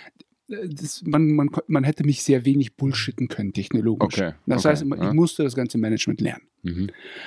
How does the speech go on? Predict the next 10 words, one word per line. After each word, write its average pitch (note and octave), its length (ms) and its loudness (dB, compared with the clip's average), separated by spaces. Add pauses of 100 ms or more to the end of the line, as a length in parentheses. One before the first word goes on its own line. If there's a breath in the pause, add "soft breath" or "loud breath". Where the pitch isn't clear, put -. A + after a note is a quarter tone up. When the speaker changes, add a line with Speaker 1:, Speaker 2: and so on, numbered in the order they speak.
(240 loud breath)
Speaker 1:
Und D#3 160 8
das C#3 200 2
habe D3+ 100 4
ich B2+ 100 -2
wirklich C#3 340 2
hardcore C3+ 640 2
mit C3 220 4
allen C3 260 4
Negativen, B2+ 540 4
in - 100 0